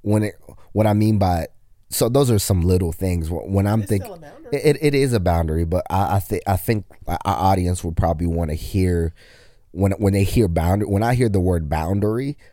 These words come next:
Speaker 1: like, I'm hearing, like, um, this, I just don't do this. You know, like, I hear something bigger than that, and I'm pretty sure everybody has their own.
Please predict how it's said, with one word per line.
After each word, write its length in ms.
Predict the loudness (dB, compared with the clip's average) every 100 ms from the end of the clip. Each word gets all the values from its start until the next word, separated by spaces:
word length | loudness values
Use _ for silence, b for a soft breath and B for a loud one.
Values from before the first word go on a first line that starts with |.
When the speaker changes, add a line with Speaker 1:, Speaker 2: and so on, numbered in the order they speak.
| b
Speaker 1:
like, 240 | -2 0 0
I'm 140 | 2
hearing, 360 | 2 2 0 -2
like, 300 | -6 -10 -8
um, 480 | -4 -4 -4 -8 -10 -14 b b b b b -2
this, 240 | 0 0 -4 -2
I 120 | 0
just 200 | 0 0
don't 180 | -2 0
do 140 | -2
this. 440 | -2 -6 -10 -12 -18 _ -4
You 120 | -2
know, 140 | 0
like, 220 | -2 -2 0
I 120 | 2
hear 120 | 2
something 440 | 2 0 -2 -6 -4
bigger 280 | -2 -2 -6
than 140 | -6
that, 160 | -8 -6
and 100 | -4
I'm 120 | 2
pretty 180 | 2 2
sure 140 | -2
everybody 440 | 0 0 0 0 0
has 260 | 0 0
their 180 | -2 -2
own. 340 | 0 0 -2